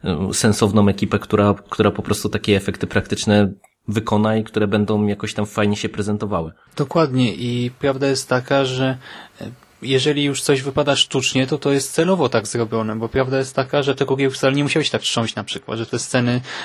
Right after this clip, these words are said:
Speaker 2: z nożem nie musiały wyglądać tak, to zostało tak wyreżyserowane, aby jednak czasami wypadało to sztucznie i po prostu zabawnie, tak, bo to jednak jest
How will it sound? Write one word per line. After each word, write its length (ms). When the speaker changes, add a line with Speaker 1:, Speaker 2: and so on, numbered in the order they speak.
Speaker 2:
z 100
nożem 280
nie 100
musiały 280
wyglądać 420
tak, 160
to 140
zostało 360
tak 200
wyreżyserowane, 880
aby 300
jednak 460
czasami 440
wypadało 480
to 100
sztucznie 580
i 220
po 100
prostu 260
zabawnie, 520
tak, 220
bo 100
to 100
jednak 340
jest 300